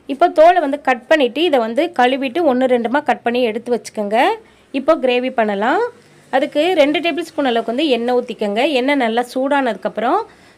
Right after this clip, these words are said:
சின்ன வெங்காயம் சேர்த்துக்கலாம். இந்த அளவுக்கு சேர்த்துக்கோங்க. சின்ன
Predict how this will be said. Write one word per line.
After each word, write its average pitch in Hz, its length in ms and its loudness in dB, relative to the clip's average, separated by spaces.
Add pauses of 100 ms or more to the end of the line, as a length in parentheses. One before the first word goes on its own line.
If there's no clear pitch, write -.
(140)
சின்ன 294 220 2
வெங்காயம் 226 340 0
சேர்த்துக்கலாம். 226 500 -2
இந்த 233 140 -2
அளவுக்கு 214 280 -4
சேர்த்துக்கோங்க. 214 500 -4 (1200)
சின்ன 320 120 2